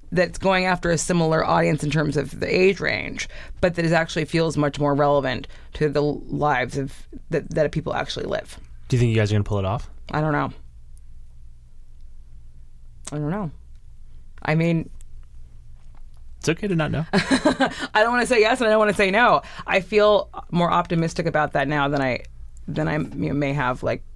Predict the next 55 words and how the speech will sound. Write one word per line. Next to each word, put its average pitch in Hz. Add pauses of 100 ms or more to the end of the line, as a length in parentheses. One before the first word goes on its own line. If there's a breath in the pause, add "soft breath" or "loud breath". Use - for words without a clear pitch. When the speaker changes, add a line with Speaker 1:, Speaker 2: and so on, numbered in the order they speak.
(160)
Speaker 1:
eight 151
months 175
ago. - (460 loud breath)
There 220
are 247
a 240
lot 226
of 214
moving 180
parts. -
I -
mean, 160
like, 160 (280)
as 196
I 196
said, 180
there's 165
a 156
whole 170 (180)
T 196
V 170
side, -
Speaker 2:
Yeah. 123
Speaker 1:
the 165
linear 170
side. 120 (260 loud breath)
We 185
interact 175
with 190
them, 147
but, 165
you -
know, 220
they 214
have 220
their 220
own 214
thing. 202
They're 165
doing 180
their 180
own 180
thing. 175
So 175
it, -
it, 175
it, 185 (100)
it -
requires 190 (680 loud breath)
a 170
lot 190
of 196
these 175
different 165
departments 160